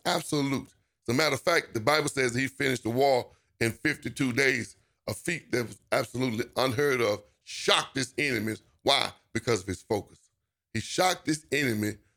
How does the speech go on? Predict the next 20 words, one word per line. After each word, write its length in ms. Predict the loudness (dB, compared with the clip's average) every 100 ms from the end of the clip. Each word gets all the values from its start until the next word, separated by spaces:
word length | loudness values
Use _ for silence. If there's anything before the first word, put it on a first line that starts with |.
| _
because 540 | -6 2 4 4 2 -4 _ _
of 160 | -2 0
his 220 | -2 -4 _
focus, 380 | -4 -2 -8 -16 -10
of 120 | -10
his 140 | -6
intent 520 | -8 -8 -6 -4 -4 _ _ _ _ _
to 80 | -4
do 180 | -2 -2
this 240 | -2 -2
work. 260 | -2 -2 -6 _ _ _
And 140 | 0 2
we 80 |
have 180 | 2 0
to 60 | -2
be 160 | 0
like 240 | 2 2 2
that 240 | -2 0
as 80 | -4
intercessors, 680 | 0 -2 0 0 -2 -4 -14